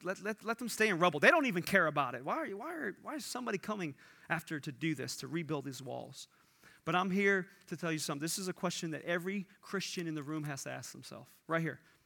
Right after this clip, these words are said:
before we go any further. Here's the question you need to ask yourself this morning. Do you exist to please God, or do you exist to please man? 'Cause we're about to find out what Nehemiah, who Nehemiah served.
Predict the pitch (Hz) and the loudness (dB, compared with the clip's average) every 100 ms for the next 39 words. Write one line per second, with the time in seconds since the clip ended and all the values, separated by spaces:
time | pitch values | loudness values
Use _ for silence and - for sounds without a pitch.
0 | _ - 160 160 151 147 160 170 160 139 | _ -8 -2 0 0 -2 -2 -4 -4 -8
1 | 127 127 196 180 175 170 - 147 143 139 | -6 -4 -4 -4 -6 -6 -4 -6 -6 -6
2 | 139 135 - 131 131 131 120 135 123 _ | -8 -8 -12 -12 -12 -12 -16 -16 -18 _
3 | _ _ _ _ _ _ - 156 135 160 | _ _ _ _ _ _ -2 -2 0 -4
4 | - 147 151 143 135 165 247 _ _ _ | -6 -6 -6 -4 0 0 0 _ _ _
5 | _ _ _ _ - 143 156 - 143 - | _ _ _ _ -12 -6 -4 -6 -10 -10
6 | - 135 127 117 - - - _ _ _ | -10 -10 -10 -12 -14 -20 -20 _ _ _
7 | _ _ _ _ _ _ _ _ _ _ | _ _ _ _ _ _ _ _ _ _
8 | _ _ - - 147 170 175 170 165 - | _ _ -14 -4 2 4 4 2 0 -2
9 | 156 165 151 135 139 151 139 143 135 160 | 0 0 0 -2 -4 -2 0 0 0 -2
10 | 151 139 143 139 127 127 127 127 | -2 -2 -2 -2 -6 -10 -12 -16